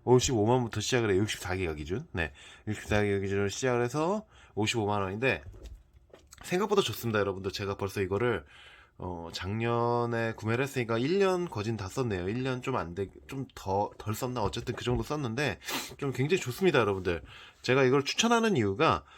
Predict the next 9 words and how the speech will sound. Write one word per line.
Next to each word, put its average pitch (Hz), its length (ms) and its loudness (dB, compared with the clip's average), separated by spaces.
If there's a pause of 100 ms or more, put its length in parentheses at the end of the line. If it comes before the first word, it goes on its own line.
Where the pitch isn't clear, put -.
(180)
일반 170 480 6
지금 139 240 -2
뭐 113 180 0
갤럭시, 147 1080 0 (140)
갤럭시죠. 123 440 0
갤럭시 107 380 -2
A 107 100 2
시리즈의 131 960 2 (360)
좀 127 340 -2